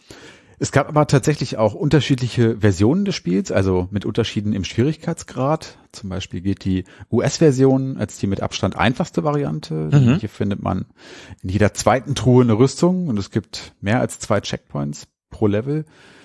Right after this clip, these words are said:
Speaker 1: Auch die Bosse sind wohl ein bisschen einfacher. Die haben weniger Hitpoints als in der japanischen Version. Und dann gibt's noch eine internationale Version und da hat man so quasi eine Mischung aus beidem, also aus der amerikanischen und der japanischen.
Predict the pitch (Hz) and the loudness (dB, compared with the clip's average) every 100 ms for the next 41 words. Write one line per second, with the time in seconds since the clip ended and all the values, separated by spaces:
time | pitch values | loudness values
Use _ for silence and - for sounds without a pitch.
0 | _ - - 98 123 - 139 131 135 - | _ -18 -8 0 0 2 2 2 -4 -4
1 | 117 113 - 113 - - - - 107 101 | -2 -2 -4 -4 -4 -4 -8 -4 -6 -2
2 | - 95 101 107 98 117 120 110 110 - | 0 2 4 6 4 2 2 2 2 -2
3 | 95 - 104 95 92 92 95 120 123 127 | -4 -4 -6 -4 -2 -2 -2 -4 -4 -4
4 | 120 117 117 123 123 _ - - - - | -2 0 -2 -2 -8 _ -20 -20 -20 -20
5 | - _ _ - 113 104 101 113 - 110 | -20 _ _ -6 -4 -2 -2 -2 0 2
6 | 107 104 - 151 156 180 165 156 143 147 | 4 2 2 2 4 4 2 2 4 6
7 | 135 110 127 127 131 127 123 - 104 101 | 4 4 4 4 2 0 -4 -8 -4 -2
8 | 107 107 101 95 90 87 - 90 92 92 | -2 -2 -2 0 -2 -4 -4 -2 2 2
9 | 87 92 107 85 - - 80 80 80 82 | 4 4 2 0 0 2 2 0 -6 -4
10 | - - 87 87 92 92 92 90 - 87 | -6 -6 -8 -6 -4 -2 -2 -2 -4 0
11 | 85 - 92 90 - 92 | 0 0 -2 -2 -4 -8